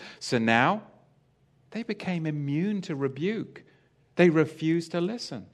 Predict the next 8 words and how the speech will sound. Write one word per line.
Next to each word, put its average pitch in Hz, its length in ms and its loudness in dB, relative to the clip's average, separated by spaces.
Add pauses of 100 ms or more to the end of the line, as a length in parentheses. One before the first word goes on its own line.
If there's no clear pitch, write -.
(300)
So - 220 0
they'll 127 180 4
never 139 420 2
be 160 180 -2
cleansed. 113 680 -4 (240)
What 135 180 4
happens 143 440 -2
then? 123 340 0